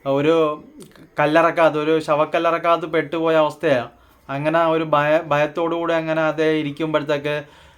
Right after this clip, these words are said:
ആ, പെട്ടെന്ന് അവിടുന്ന് ഒരു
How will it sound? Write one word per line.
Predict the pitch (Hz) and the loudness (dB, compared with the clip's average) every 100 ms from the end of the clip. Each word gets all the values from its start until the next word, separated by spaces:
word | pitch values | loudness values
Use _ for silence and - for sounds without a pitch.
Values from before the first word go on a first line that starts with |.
| _ - | _ -6
ആ, | 131 131 127 127 123 _ _ _ _ _ _ _ _ _ _ _ _ _ - | -2 0 0 -2 -6 _ _ _ _ _ _ _ _ _ _ _ _ _ 0
പെട്ടെന്ന് | 156 - 180 175 | 0 4 4 4
അവിടുന്ന് | 165 165 170 | 0 -2 -2
ഒരു | 165 165 | -2 -2